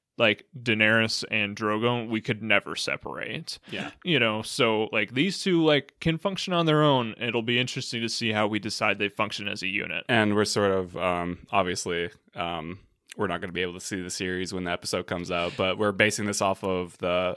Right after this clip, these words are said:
Speaker 2: Falcon and Winter Soldier series.
Speaker 1: Yes, this was in anticipation of the Falcon and Winter Soldier series, which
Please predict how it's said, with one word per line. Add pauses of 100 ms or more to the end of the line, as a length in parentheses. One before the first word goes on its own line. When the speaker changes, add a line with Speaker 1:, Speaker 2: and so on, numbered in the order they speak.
(120)
Speaker 2:
Falcon
and
Winter
Soldier
series.
Speaker 1:
Yes,
this
was
in
anticipation
of
the
Falcon
and
Winter
Soldier
series,
which